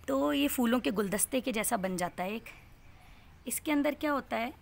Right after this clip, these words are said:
कि, अ, जैसे अब, अभी flowering हो गई, फिर इसमें fifteen days बाद, twenty days बाद वापस से जो है वो flowering हो जाएगी, वापस से इसमें इतने ही flower दोबारा आ जाएंगे। तो फेब से अक्टूबर के बीच में ये बहुत बार जो है वो फ्लावरिंग ऐसे, अ,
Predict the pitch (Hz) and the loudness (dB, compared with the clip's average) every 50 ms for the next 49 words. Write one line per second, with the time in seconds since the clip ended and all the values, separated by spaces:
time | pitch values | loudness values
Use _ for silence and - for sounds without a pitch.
0 | - - - - - - - - 254 254 254 262 262 262 254 - - - - - | -20 -20 -20 -20 -20 -16 -10 -8 -6 -4 -4 -4 -4 -6 -8 -10 -14 -18 -12 -4
1 | - 208 202 208 208 180 175 180 226 226 208 - 269 254 247 208 - - - - | -2 0 0 0 0 -2 -4 -4 -4 -2 0 2 4 4 2 2 0 -6 -10 -8
2 | - - - 208 277 285 - 262 214 185 175 190 214 208 180 160 151 160 170 - | -6 -2 0 2 2 4 4 6 4 4 4 2 0 0 -2 -2 -4 -6 -8 -8
3 | - - - - - - - - - - 339 349 359 - 339 359 339 - 330 - | -10 -14 -14 -14 -14 -14 -12 -10 -4 0 2 4 4 6 6 4 4 4 2 0
4 | - - 320 311 311 294 294 302 294 247 233 294 294 233 - 285 269 262 262 294 | 2 4 6 6 8 8 8 6 6 6 6 4 4 4 4 4 4 4 4 4
5 | 269 269 277 269 233 214 269 269 214 247 226 226 - 262 247 - 277 233 220 254 | 2 4 4 4 4 4 2 4 4 4 4 4 2 0 0 0 0 0 0 0
6 | 226 240 247 247 247 247 - 233 196 185 185 220 226 214 208 196 180 208 190 190 | 2 2 2 0 0 0 2 4 4 4 4 2 0 2 0 0 0 0 0 0
7 | 180 208 196 196 185 - - 233 - - 233 202 - 233 220 202 - - 214 226 | -2 0 2 2 2 2 2 0 0 0 0 -2 -2 -2 -4 -4 -4 -4 -4 -4
8 | 233 233 233 190 165 165 190 180 180 180 165 160 156 165 165 - - 156 156 156 | -4 -2 0 0 0 0 -2 -4 -4 -2 -2 -2 -2 -2 -6 -8 -10 -10 -10 -10
9 | 160 - - - - - - - - - - - - - 320 311 - 285 240 233 | -12 -14 -16 -20 -20 -20 -20 -20 -20 -20 -20 -18 -10 -8 -8 -4 0 2 2 2
10 | 240 - - - 285 262 240 - - 254 233 208 247 240 240 - 254 185 214 214 | 2 0 0 0 2 0 0 -2 -6 -6 -4 -4 -4 -4 -4 -4 -6 -6 -6 -6
11 | - - 226 226 233 233 170 170 214 220 185 190 226 226 214 196 - 196 180 190 | -6 -6 -6 -6 -6 -6 -6 -6 -8 -4 0 0 0 0 0 -2 -4 -2 -2 -2
12 | 196 208 226 - - 202 165 160 165 185 208 214 196 180 - - 254 | -2 -4 -6 -6 -2 0 0 0 0 -2 -2 0 0 0 0 -2 -6